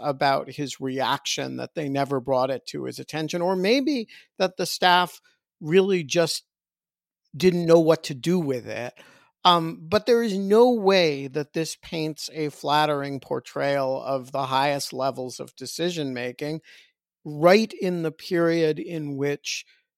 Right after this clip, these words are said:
you know, his polls are really slipping in a, in a very dramatic way. And, and, and so I think, you know, obviously the most important aspects of this are the substantive aspects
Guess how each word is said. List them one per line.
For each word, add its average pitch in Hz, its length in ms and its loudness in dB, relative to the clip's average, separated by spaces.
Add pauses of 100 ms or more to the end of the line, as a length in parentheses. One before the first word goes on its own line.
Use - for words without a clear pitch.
(140)
you 160 100 -2
know, 147 180 0
his 143 300 -4
polls 156 580 0
are 143 240 0
really 151 480 -4
slipping 151 800 -4
in 139 240 -6
a, 135 280 -2
in 160 160 -8
a 135 340 -4 (180)
very 143 360 -2
dramatic 139 720 -2
way. 147 420 4
And, 139 340 -4 (100)
and, 156 320 -2 (460)
and 165 240 0
so 180 220 4
I 175 160 6
think, 202 340 -2
you 208 100 2
know, 165 340 2 (540)
obviously 180 680 4
the 151 120 -2
most 156 340 -2
important 170 480 -6
aspects 139 600 -6
of 135 180 -8
this 143 260 -8
are 139 60 -10
the 131 100 -12
substantive 156 640 -4
aspects 69 720 -8